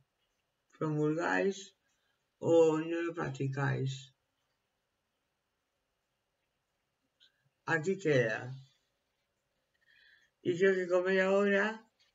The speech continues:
genial, genial, genial. Muy poquito tiempo, lo voy a subir enseguida para que sea por la mañana.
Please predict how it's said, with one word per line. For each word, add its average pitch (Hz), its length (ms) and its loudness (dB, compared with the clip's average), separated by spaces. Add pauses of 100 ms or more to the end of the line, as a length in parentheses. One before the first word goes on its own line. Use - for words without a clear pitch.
(760)
genial, 143 1200 0
genial, 135 800 -2
genial. 135 1040 -4
Muy 170 160 -4
poquito 156 400 -6
tiempo, 135 320 -2
lo 139 120 0
voy 156 100 -2
a 165 40 -8
subir 160 260 -10
enseguida 160 520 -6
para 156 220 -6
que 156 80 -8
sea 147 240 -10
por 147 180 -8
la 139 80 -2
mañana. 113 720 -6